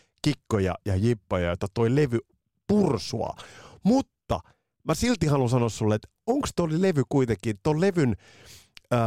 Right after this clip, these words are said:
kirkkaat raidat me tiedetään kaikki. To-, toi lev-, to-, ton levyn kirkkaimmat tähdet on niin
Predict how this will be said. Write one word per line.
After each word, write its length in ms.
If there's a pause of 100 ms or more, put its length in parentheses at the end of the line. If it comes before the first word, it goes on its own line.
(260)
kirkkaat 580
raidat 400
me 140
tiedetään 500
kaikki. 500 (140)
To-, 200
toi 140
lev-, 340
to-, 220
ton 180
levyn 380
kirkkaimmat 680 (1500)
tähdet 400
on 200
niin 320